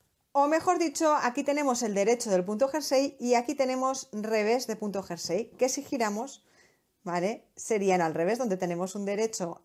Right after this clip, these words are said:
en la otra parte tenemos un revés, y donde tenemos, eh, el derecho,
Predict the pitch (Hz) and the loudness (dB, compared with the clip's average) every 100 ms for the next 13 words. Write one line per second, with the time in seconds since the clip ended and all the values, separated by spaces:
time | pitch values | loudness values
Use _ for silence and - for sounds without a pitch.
0 | - 180 160 147 - _ 190 180 175 180 | -6 -2 0 -2 -4 _ -4 -2 0 2
1 | 202 175 165 156 160 180 - 196 190 220 | 0 -2 -6 -6 -8 -10 -10 -8 -4 -2
2 | 220 226 214 180 180 180 190 - - _ | -2 -2 -4 -2 -2 -2 -4 -6 -14 _
3 | - _ _ 226 214 208 - 214 214 233 | -20 _ _ -4 -2 -2 -2 -2 2 2
4 | 240 320 453 | 0 -4 -4